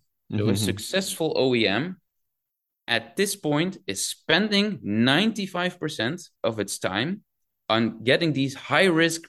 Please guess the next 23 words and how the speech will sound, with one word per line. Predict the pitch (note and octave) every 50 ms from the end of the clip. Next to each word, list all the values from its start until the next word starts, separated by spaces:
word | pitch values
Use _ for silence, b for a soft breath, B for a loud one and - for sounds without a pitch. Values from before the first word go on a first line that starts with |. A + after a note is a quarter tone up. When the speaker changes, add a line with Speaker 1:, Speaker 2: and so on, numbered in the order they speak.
| _ _
Speaker 1:
proof | - G3+ A3 F#3+ - -
points | D3+ D#3+ F#3 F#3 - -
fixed | - - - - - - - - - _ _ _ _ _ _ _ _ - -
Speaker 2:
Mm-hmm. | B2 A#2 G#2+ B2+ A#2+ A#2+
Speaker 1:
and | A#2 G#2+ G2+
not | A#2+ B2 C3+ D#3 F3+ G#3 - - - - - _ _ _ _ _ _ _ _ -
on | - C3 B2+ B2+ B2+ B2+ B2 - -
designing | A#2 A#2+ A2 G2+ B2 B2 C3 C#3 C#3 C3+ B2+ B2 B2 - -
a | - G#2+ A2
complete | - - G#2+ G2+ - - D3 D#3 D3+ D3+
airplane, | - A2+ A#2+ A#2+ - - B2 A2+ B2+ E3+ A3+ A#3 - _ _ _ _ _ _ _ _ _ _ A#2+
Speaker 2:
Mm-hmm. | B2 A2+
Speaker 1:
uh, | F2+ G2+ G2 F#2+ F#2 F2+ F2+ F#2 F2 F2+ F2+
because | F#2 A2+ C3 C3 - B2+ B2 C#3 D3+ D3+ - - - - - _ _ _ _ _ _ -
ninety-nine | F#2+ G#2 A2+ B2 C3+ D3 F#3+ G#3 G3 F#3+ F#3 F#3 F3 F3+ F3
percent | F3 D3+ D3 D3+ C#3+ C#3+ D#3+ D3
of | C3+ A2+
designing | A#2+ A2+ G#2 B2 B2 C3 C3+ C3 A#2+
a | G#2+ -
complete | - G#2 F#2+ - C3 C3 B2 -
airplane | - A2 A#2 - - G2 F#2+ G#2 A2 G#2+ -
is | - F2 F#2+ - -
simply | - D3 D#3 D3+ D3 B2+ A#2+ A2 A#2 A#2+ -